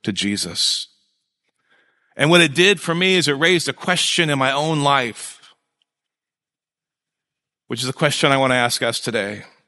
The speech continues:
Are we helping people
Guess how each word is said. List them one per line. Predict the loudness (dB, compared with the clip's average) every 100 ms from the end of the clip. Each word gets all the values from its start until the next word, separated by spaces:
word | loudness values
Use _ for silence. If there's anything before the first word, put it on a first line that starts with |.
| _ _ _ _ _ _ _ _ _ _ _ 0
Are | 2 4
we | 4 2 2
helping | 2 0 0 -4
people | -4 -6 -6 -6 -10 -14 _